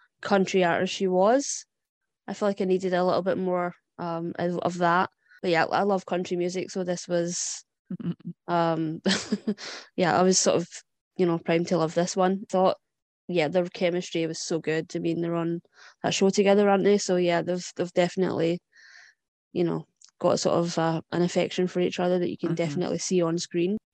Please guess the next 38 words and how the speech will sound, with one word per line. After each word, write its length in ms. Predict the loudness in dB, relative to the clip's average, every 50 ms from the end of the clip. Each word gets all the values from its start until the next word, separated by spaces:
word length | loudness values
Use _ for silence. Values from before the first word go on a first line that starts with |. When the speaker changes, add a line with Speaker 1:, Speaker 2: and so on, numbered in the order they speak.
| _ _ -2
Speaker 1:
and 180 | 0 2 4
that 180 | 4 2 2 2
is 140 | 0 0 0
so 260 | -4 -4 -4 -4 -4
helpful 400 | -2 -4 -6 -6 -8 -8 -12 -8
sometimes. 680 | -2 -2 0 0 0 -2 -2 0 0 0 0 -2 -2 -4
And 100 | -2 2
yeah, 220 | 4 4 6 4
I 60 | 4
just, 220 | 2 0 -2 -2 -2 0
I, 100 | 0 -2 0 2 4
I 60 | 4
really 240 | 6 8 8 8 8
liked 320 | 6 4 2 0 -2 -4
it. 160 | -4 -4 -4 _ _ _ _ _
Um, 440 | -2 0 0 0 0 -2 -4 -4 -6 -10 _ _ _ _ _ _ _ _ _ _ _ _ -4
Speaker 2:
Yeah, 340 | -2 0 0 0 0 -2 -4 -10 -18 -20 -20 -20 -20 -14 0 2
I 220 | 2 2 2 2 0
actually 560 | 0 0 0 -4 0 2 4 6 6 6 4
thought 300 | 4 2 2 2 2 2
there 140 | 0 0 2
was 180 | 0 -2 -4
quite 240 | -6 -2 0 0 0
a 60 | 0
few 260 | -4 -6 -8 -8 -8 -8
songs 480 | -6 -2 0 2 2 2 0 -2 -8 -6
for 160 | -4 -4 -4
this 220 | -2 -4 -6 -8
kind 280 | -8 -6 -4 -2 0 0
of 220 | -2 -2 -4 -8 -16 -20 _ _
to 100 | -6 -2
have. 220 | 0 0 0 0 0
I 140 | -2 -4 -4
think 280 | -4 -6 -6 -6 -2
they 80 | -2 0
had, 240 | 0 0 -2 -2 -2
like, 200 | -2 -2 -4 -8
four, 680 | -14 _ -4 -2 0 0 2 2 2 2 2 0 -4